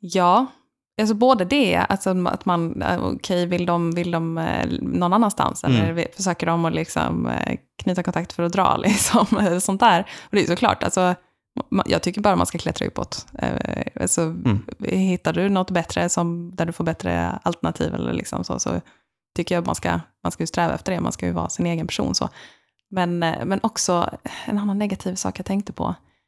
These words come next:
Speaker 1: det är ju också den här, eh, alltså, eh, när företag och personligt kanske inte helt alignar.
Speaker 2: Mm.
Speaker 1: När man, när man, mm,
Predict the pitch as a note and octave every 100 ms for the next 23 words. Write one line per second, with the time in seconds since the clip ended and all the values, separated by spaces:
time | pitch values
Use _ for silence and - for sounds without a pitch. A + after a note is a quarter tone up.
0 | _ - G3 G3 - F#3+ F3+ F3+ D#3+ D#3
1 | - E2 E2 - E3+ - - _ _ _
2 | - - _ _ _ F3+ - E3 D#3 -
3 | - - - - - - - - - _
4 | _ - - _ - F#3+ E3 D#3+ - -
5 | F#3 F3+ F#3 F3 - D#3+ D#3 D#3+ - -
6 | D#3 - - - _ F3+ - F3 D#3+ D#3
7 | D#3 - - E3+ F3+ - - - - A#3
8 | G3+ - - - - F3+ E3+ F3+ A3 G3+
9 | - - - _ - A2 G2+ B2+ - -
10 | F3+ F3 - F#3 F#3 F3+ - - -